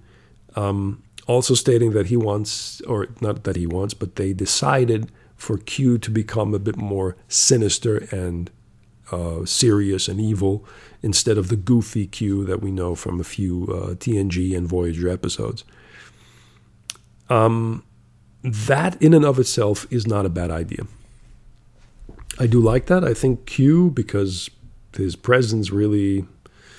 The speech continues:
um, doesn't offer very much, uh, much difference or, or variation in, in what a believable, all-powerful, godlike creature could be.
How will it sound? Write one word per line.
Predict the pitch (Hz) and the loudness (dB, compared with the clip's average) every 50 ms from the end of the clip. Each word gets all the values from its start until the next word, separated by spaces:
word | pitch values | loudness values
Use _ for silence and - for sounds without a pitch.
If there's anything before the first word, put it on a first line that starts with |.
| - - - - - - - - - - - - - | -20 -20 -20 -20 -20 -20 -20 -20 -20 -20 -16 -8 -4
um, | 85 90 92 92 90 92 92 92 - - - - - _ _ _ _ - - - - - 127 113 | -2 0 2 2 2 0 -2 -4 -6 -10 -18 -20 -20 _ _ _ _ -20 -20 -18 -10 -6 -4 0
doesn't | 107 120 120 120 131 127 - | 2 2 4 4 2 2 0
offer | - 107 113 123 - - 131 110 | 0 0 0 0 2 4 4 4
very | 101 98 101 104 113 113 | 4 4 2 2 2 2
much, | 107 95 90 90 - - - - - - - - - - - - 143 127 - - - _ _ _ - - | 2 0 -2 -2 -2 -4 -6 -4 -6 -6 -8 -12 -16 -20 -14 -14 -14 -14 -14 -18 -20 _ _ _ -16 -10
uh, | - 90 90 90 87 - - - | -8 -6 -6 -4 -6 -6 -8 -10
much | - - 208 135 120 113 113 117 - - - | -12 -12 -6 -4 0 0 0 0 -2 -4 -2
difference | 107 120 117 - - 107 90 87 85 85 - - - - - - _ _ - - | 2 2 4 4 2 -2 -2 -2 -2 -4 -4 -6 -6 -8 -10 -14 _ _ -10 -4
or, | 110 101 90 - | -2 -2 -2 -2
or | - 104 | -2 -4
variation | 90 92 104 104 104 104 98 98 110 113 - - - 87 87 90 | -2 -2 0 2 2 2 2 2 0 0 -2 -2 -2 -2 -2 -2
in, | 90 87 90 92 92 95 | -4 -4 -4 -4 -4 -4
in | 95 95 92 95 - - - - - - - - - | -4 -4 -4 -6 -8 -12 -18 -20 -20 -20 -20 -12 -6
what | 104 101 104 107 110 113 - | -2 2 4 4 4 4 2
a | 127 120 | -2 -2
believable, | 98 107 104 107 117 117 101 104 98 104 101 98 95 92 87 - _ _ _ _ | 0 2 2 4 4 2 2 2 0 0 2 2 2 0 -2 -4 _ _ _ _
all-powerful, | - 117 117 117 117 - - - - 120 113 107 104 90 - 104 101 | 2 4 4 4 4 2 0 -2 0 2 2 2 2 2 0 -2 -2
godlike | 90 95 104 101 98 92 104 92 92 87 | -2 0 0 0 0 0 -2 -2 -2 -2
creature | - - 101 98 - - - | -2 -4 -4 -4 -4 -6 -8
could | - - - 87 87 82 | -8 -6 -6 -6 -2 0
be. | 95 92 85 76 71 - | 2 2 2 0 -2 -8